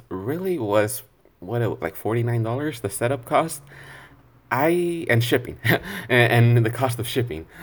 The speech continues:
But other than that, I have been just selling things that I no longer need, in the sense of I grab my phone,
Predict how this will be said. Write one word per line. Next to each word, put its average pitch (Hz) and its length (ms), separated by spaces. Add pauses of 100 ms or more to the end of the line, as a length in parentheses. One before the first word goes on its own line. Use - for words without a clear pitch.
(380)
But 127 640
other 208 240
than 151 220
that, 165 340 (540)
I 160 200
have 254 420
been 160 420
just 165 300
selling 160 340
things 151 500 (460)
that 110 440 (800)
I 151 180
no 170 180
longer 151 400
need, 117 360 (640)
in 131 140
the 120 60
sense 147 300 (100)
of 120 340 (140)
I 107 120
grab 110 280
my 175 160
phone, 107 560